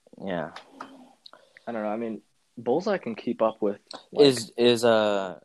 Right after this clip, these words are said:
Speaker 2: anyone,
Speaker 1: is Bullseye,
Speaker 2: really.
Speaker 1: like, enhanced?
Speaker 2: Most.
Speaker 1: Or is he just a regular human? Uh,
Speaker 2: No, he
Speaker 1: well,
Speaker 2: is
Speaker 1: that helps
Speaker 2: enhanced,
Speaker 1: him.
Speaker 2: I believe. I think he,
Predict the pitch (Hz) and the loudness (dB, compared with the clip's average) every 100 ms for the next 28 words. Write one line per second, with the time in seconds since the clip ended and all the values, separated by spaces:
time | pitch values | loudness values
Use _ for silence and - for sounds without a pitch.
0 | - 107 107 170 - 117 113 117 131 185 | -12 -6 -4 -4 -4 -4 0 4 4 6
1 | 196 113 98 104 95 95 113 151 180 - | 4 2 -2 -10 -8 -4 0 0 -2 -10
2 | - _ 95 98 95 95 - 92 92 87 | -20 _ -6 -6 -4 -6 -4 -2 -2 -4
3 | 85 85 80 78 80 _ _ _ _ _ | -10 -10 -14 -16 -20 _ _ _ _ _
4 | _ _ _ _ _ _ _ _ _ _ | _ _ _ _ _ _ _ _ _ _
5 | _ _ _ - 92 85 80 82 - 135 | _ _ _ 2 4 6 2 -2 -10 0
6 | 147 160 - 104 104 - 98 - 104 101 | 2 6 6 4 2 -2 -4 -4 -4 -2
7 | 101 101 95 101 123 120 117 110 | -2 -4 -4 -8 -6 -2 -2 -2